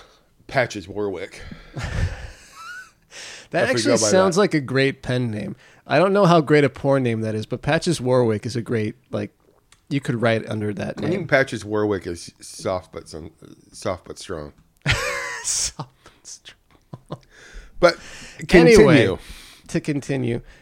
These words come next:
Speaker 1: I don't even wanna know <laughs> yours.
Speaker 2: I, no, I don't,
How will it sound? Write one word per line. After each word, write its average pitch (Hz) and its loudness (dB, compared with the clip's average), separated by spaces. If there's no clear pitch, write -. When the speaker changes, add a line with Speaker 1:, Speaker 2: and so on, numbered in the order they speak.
Speaker 1:
I 139 8
don't 156 12
even 135 8
wanna 110 4
know 101 0
<laughs> - -
yours. - 2
Speaker 2:
I, 131 4
no, 175 2
I 143 4
don't, 220 0